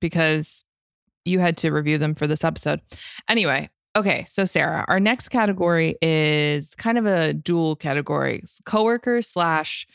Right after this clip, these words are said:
like, casual acquaintance. I think this can be a really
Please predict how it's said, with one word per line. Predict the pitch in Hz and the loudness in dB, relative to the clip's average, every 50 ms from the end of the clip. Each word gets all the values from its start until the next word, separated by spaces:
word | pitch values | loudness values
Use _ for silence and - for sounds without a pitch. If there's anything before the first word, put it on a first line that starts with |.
| - - _ _ - | -20 -20 _ _ -4
like, | 165 156 - | -4 -4 -4
casual | - - 165 165 165 160 175 165 165 | -2 0 0 0 0 2 0 0 0
acquaintance. | 156 - - 156 156 156 156 - 196 214 233 240 - - | 0 -2 -2 -2 0 -2 -2 -2 0 0 0 0 -2 -2
I | - 190 | -4 -2
think | - - 180 175 175 - - | -2 -2 -2 -2 -2 -4 -4
this | 170 165 165 - - - | -4 -4 -4 -6 -12 -12
can | - - 180 170 | -6 -4 -4 -2
be | 165 160 156 156 | 0 0 0 0
a | 156 | -2
really | 151 160 156 156 156 151 151 147 - - - | -2 -2 -2 0 0 0 0 -2 -4 -6 -10